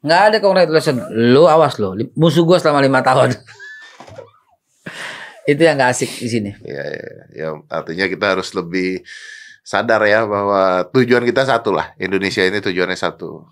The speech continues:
Speaker 1: Dan presiden cuma satu.
Speaker 2: Dan presiden cuma satu. Iya.
Speaker 1: Ngapain lu pakai presiden yang lain? <laughs> Udah kelar mau diapain?
Speaker 2: Iya.
Speaker 1: Ya kelar
Speaker 2: Jadi
Speaker 1: udah
Speaker 2: dukung
Speaker 1: semua.
Speaker 2: berarti ya?
Speaker 1: Udah selesai dukung, udah selesai, selesai.
Speaker 2: Iya.
Speaker 1: Selesai udah.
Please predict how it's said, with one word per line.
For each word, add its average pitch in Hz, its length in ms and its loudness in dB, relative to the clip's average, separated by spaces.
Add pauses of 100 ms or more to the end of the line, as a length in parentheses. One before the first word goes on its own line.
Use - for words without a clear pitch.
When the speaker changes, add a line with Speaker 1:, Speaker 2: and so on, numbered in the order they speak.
(100)
Speaker 1:
Dan 165 260 0
presiden 170 320 2
cuma 175 160 4
satu. 160 480 0
Speaker 2:
Dan 120 120 -2
presiden 123 340 0
cuma 107 180 -2
satu. - 560 -6 (180)
Iya. - 160 -10
Speaker 1:
Ngapain 139 300 2
lu 175 100 2
pakai 143 220 -2
presiden 127 320 2
yang 120 100 -2
lain? 110 300 0 (560)
<laughs> - 580 -20
Udah 120 120 0
kelar 214 340 4
mau 202 80 2
diapain? 104 640 0
Speaker 2:
Iya. 78 280 -6
Speaker 1:
Ya - 100 -8
kelar - 260 4
Speaker 2:
Jadi - 80 4
Speaker 1:
udah - 120 4
Speaker 2:
dukung 139 300 4
Speaker 1:
semua. 110 80 -2
Speaker 2:
berarti 92 240 0
ya? 80 120 0
Speaker 1:
Udah 320 180 8
selesai 294 420 6
dukung, 254 300 2
udah 269 160 6
selesai, 233 280 2
selesai. 165 360 -2 (160)
Speaker 2:
Iya. - 300 -18 (280)
Speaker 1:
Selesai 160 340 2
udah. 98 160 -6